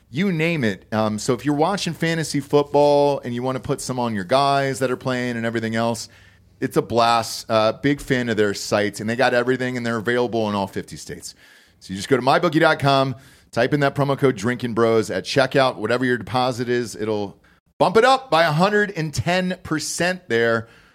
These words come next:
for all you first timers out there. Next up, we got drinking bros tickets dot com. If you want tickets to any of these events, uh, we got 'em, uh, including all the N F L games, college,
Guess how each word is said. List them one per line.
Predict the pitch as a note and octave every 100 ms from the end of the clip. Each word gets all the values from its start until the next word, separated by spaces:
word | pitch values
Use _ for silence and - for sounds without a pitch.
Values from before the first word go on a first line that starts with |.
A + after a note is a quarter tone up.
| _ _
for | -
all | - B2+
you | C3 C3
first | - D3+ C#3+ -
timers | E3 F3+ G#3+ D#3 G2 - G#2
out | F#2 F#2 -
there. | G2+ A2
Next | D#3 G3 -
up, | G3+
we | G3+
got | F#3+
drinking | C#3+ A3+ G#3 A3
bros | A3+ A#3 A#3 -
tickets | - D#4+ - C#3 -
dot | G#2 D#2+
com. | - A2 G#2 A#2+ - - - _
If |
you | D#3+
want | F#3+ F#3
tickets | - B3 C#4 C#3+ F#2+ -
to | C3 G2
any | G#2+ G#2+
of | G2+
these | G#2+ G2 -
events, | G2+ G2+ D#3+ E3 - - - _ -
uh, | G#2+ A2+
we | E3
got | G#3+ A2
'em, | - _ _ _ A#2+
uh, | A#2+ B2 B2+ B2
including | B2 - D3+ D3+
all | E3+
the | F#3
N | F#3+
F | F#3
L | F#3
games, | F#3 G3 G3+ G3+ E3
college, | - E3 G3+ G#3+ G#3 D#3+ -